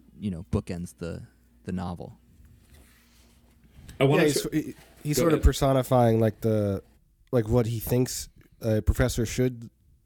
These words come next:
Speaker 3: be mad about, or maybe, is that kind of accurate? Like, he's, he's just trying to, like,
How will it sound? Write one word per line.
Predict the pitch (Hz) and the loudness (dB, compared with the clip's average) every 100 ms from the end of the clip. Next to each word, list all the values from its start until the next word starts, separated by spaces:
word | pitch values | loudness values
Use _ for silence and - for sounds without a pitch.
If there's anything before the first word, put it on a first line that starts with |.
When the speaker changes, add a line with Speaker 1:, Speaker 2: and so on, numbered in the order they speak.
| _ 120 | _ -2
Speaker 3:
be | 127 | 2
mad | 123 117 131 | 2 2 2
about, | 143 151 139 | 2 2 0
or | 135 | -2
maybe, | 139 143 - | 0 0 0
is | 120 | 0
that | 123 127 _ - - _ _ _ _ | 0 -2 _ -20 -20 _ _ _ _
kind | - 127 | -2 0
of | 123 | 2
accurate? | 127 131 147 131 | 0 0 0 0
Like, | 117 | -2
he's, | 120 110 | -2 -6
he's | 113 120 | -4 -2
just | 113 - | -4 -2
trying | 123 123 117 | 0 2 2
to, | 117 | 2
like, | 104 95 | 2 -2